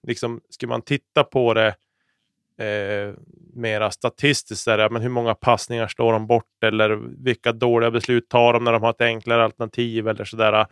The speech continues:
så tror jag inte att det är så illa med Jussula som det har kanske framstått. Eh, eftersom att han många gånger tidigare, eh, innan han blev utlånad och liksom de få gångerna han fick chansen så,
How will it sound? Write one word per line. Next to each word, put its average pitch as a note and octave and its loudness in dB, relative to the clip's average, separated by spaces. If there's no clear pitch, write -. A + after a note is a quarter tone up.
så A#2+ -4
tror B2+ 2
jag A#2+ 4
inte G#2+ -6
att - -8
det A#2+ 4
är C3+ 6
så A2 -2
illa A2 0
med A#2 -6
Jussula G#2+ -2
som G#2+ -8
det G#2 0
har G2 -4
kanske G2+ -8
framstått. B2+ 0
Eh, A2 0
eftersom G#2+ 0
att A2 -8
han A#2+ 2
många A#2 -2
gånger A2 -4
tidigare, A#2 2
eh, G#2+ 0
innan A#2 2
han F3+ 6
blev C#3 4
utlånad A2+ 2
och A2 0
liksom G#2+ -6
de G#2+ -4
få A2+ -2
gångerna G#2+ -4
han G#2 -4
fick - -12
chansen C#3+ 0
så, G#2+ 0